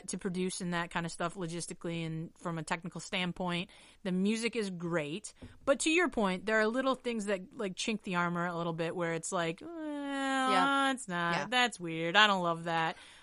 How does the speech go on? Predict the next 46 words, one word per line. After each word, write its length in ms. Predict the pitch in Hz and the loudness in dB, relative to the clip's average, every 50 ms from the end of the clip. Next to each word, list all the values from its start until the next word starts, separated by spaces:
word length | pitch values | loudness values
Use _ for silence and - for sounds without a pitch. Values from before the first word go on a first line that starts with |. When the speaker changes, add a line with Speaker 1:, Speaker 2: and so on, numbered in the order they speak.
| - - - | -20 -6 0
Speaker 1:
Uh, 480 | - 190 185 180 180 175 175 175 175 - - | 4 6 8 8 8 8 8 6 6 2 0
you 100 | - 208 185 | -2 0 0
know, 120 | 175 165 | 0 0
some 180 | 160 - 233 220 | 0 -2 -2 0
of 60 | 208 | 0
the 180 | 208 202 208 190 | 0 2 4 4
Ali 180 | 185 185 180 | 4 4 4
Hakim 360 | 180 165 - - 240 220 214 202 | 0 -2 -4 -4 -2 -2 -2 -2
stuff, 500 | - - - 214 202 196 196 185 - - - - - - - _ _ - | -4 0 2 4 6 6 6 4 2 -6 -20 -20 -20 -20 -20 _ _ 0
um, 680 | 190 175 175 170 170 165 165 165 165 160 165 175 - _ _ _ _ - 185 180 - - - | 4 4 6 6 6 4 4 2 -2 -4 -4 -6 -8 _ _ _ _ -18 -16 -16 -16 -14 -10
just 300 | 202 185 233 202 - - | -6 -4 -2 -2 -2 0
in 100 | 208 190 | -2 0
general, 400 | 170 180 196 190 190 190 185 180 | 0 2 2 2 2 2 0 0
some 220 | 175 - 202 185 180 | 0 -2 -2 -2 -2
of 100 | 175 170 | -2 -2
the 80 | 165 | -2
notions 520 | 165 170 175 175 175 - 196 190 175 165 180 | -2 0 0 -2 -2 -2 -4 -4 -4 -2 0
of 180 | 170 160 165 | -2 0 0
it 180 | 170 165 160 165 | -2 -2 -2 -2
and 120 | 160 156 | -4 -6
just, 280 | 160 170 165 156 - - _ _ _ _ - | -4 -6 -6 -6 -8 -12 _ _ _ _ -14
you 120 | - 214 | -8 -6
know, 160 | 185 170 170 - | -6 -4 -2 0
I 120 | 196 196 | 2 0
think, 280 | 180 - 233 220 208 - | 2 2 0 0 0 4
like 160 | 220 208 190 | 2 4 4
I 60 | 208 | 2
said, 240 | 180 - 208 180 165 | 0 0 -2 -2 0
the 80 | 175 170 | 0 -2
revival 500 | 175 160 156 185 185 196 202 202 190 180 | -2 0 4 6 6 6 6 4 2 0
went 140 | 175 175 165 | 0 0 -2
a 40 | |
long 420 | 160 165 160 160 170 170 170 165 160 | -2 -2 0 4 4 4 4 2 0
way 280 | 165 165 165 160 165 | -2 -2 -2 -2 -4
into 160 | 160 151 - - | -6 -8 -10 -10
fixing 420 | - - 202 - - - 269 269 | -8 -6 -6 -4 -4 -4 -4 -4
some 220 | - - 285 269 | -2 -2 -2 -2
of 160 | 277 277 262 247 | -2 -4 -4 -2
those, 340 | 277 285 294 294 302 269 269 - | 0 2 2 2 2 0 -4 -6
uh, 140 | - 254 254 | -4 -4 -2
Speaker 2:
They 120 | 196 196 214 | -2 -2 -2
Speaker 1:
some 100 | - 254 | 0 0
of 60 | 302 | 0
Speaker 2:
did. 80 | - | 0
Speaker 1:
those 100 | 185 175 | 0 -2
things. 260 | - 269 285 302 320 | -2 -4 -6 -6 -6